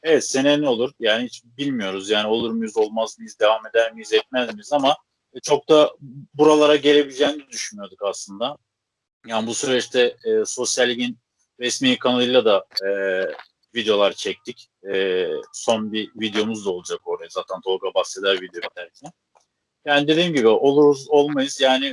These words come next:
bu hafta bunca zaman, e, bizi izleyen insanlar oldu. E, yorum yapan, yapmayan, beğenen, beğenmeyen birçok insan oldu. Yani, e, herkes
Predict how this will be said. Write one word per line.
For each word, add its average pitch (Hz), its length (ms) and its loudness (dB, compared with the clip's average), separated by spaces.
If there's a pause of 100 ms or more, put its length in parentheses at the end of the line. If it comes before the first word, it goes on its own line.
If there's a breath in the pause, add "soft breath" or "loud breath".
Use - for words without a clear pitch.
(120)
bu 143 120 2
hafta 135 180 -2 (180)
bunca 139 240 -2
zaman, 135 320 2 (100)
e, 107 180 -4
bizi 123 200 -6
izleyen 123 280 -2
insanlar 123 500 0
oldu. 98 380 0 (220)
E, 101 40 -2
yorum 117 340 4
yapan, 104 340 0
yapmayan, 101 480 -4
beğenen, 107 400 -4
beğenmeyen 104 460 -2 (120)
birçok - 280 -12
insan 107 320 -10
oldu. 90 340 -12 (580)
Yani, 95 240 0
e, 92 420 -4
herkes 113 680 0